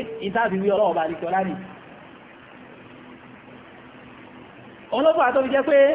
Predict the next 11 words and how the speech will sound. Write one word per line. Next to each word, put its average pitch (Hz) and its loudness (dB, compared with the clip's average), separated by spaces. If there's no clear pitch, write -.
Ànábì 262 -4
sallallahu 240 0
alaihi 214 0
wasallam, 196 -2
Ànábì 277 -2
ń 254 -2
sọ 254 -4
fún 269 -2
Fátímà, 269 0
ọmọ 214 0
rẹ̀, 156 -2